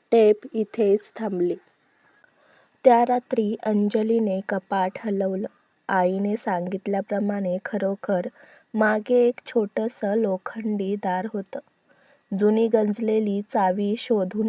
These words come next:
उघडली तर आत एक लिफाफा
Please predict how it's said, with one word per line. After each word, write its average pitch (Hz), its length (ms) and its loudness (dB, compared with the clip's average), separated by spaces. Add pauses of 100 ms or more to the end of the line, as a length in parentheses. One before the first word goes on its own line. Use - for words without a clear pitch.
(100)
उघडली 208 640 -2 (500)
तर 240 80 6
आत 208 380 2
एक 220 280 0
लिफाफा 208 680 -2